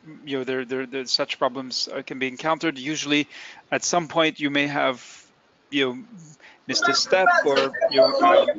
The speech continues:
and so, uh, what I can recommend, let me just, um, uh, is to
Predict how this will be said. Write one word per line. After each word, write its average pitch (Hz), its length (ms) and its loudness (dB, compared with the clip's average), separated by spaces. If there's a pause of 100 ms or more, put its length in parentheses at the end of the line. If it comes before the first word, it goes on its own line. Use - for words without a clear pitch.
(880)
and 160 240 2
so, 156 400 2
uh, 143 340 6 (100)
what - 120 4
I 160 80 6
can 262 180 0
recommend, 320 560 0 (320)
let 359 120 8
me 359 60 8 (100)
just, 359 260 -2
um, 131 440 4 (1120)
uh, 139 420 0 (120)
is 151 260 -6
to 156 380 -2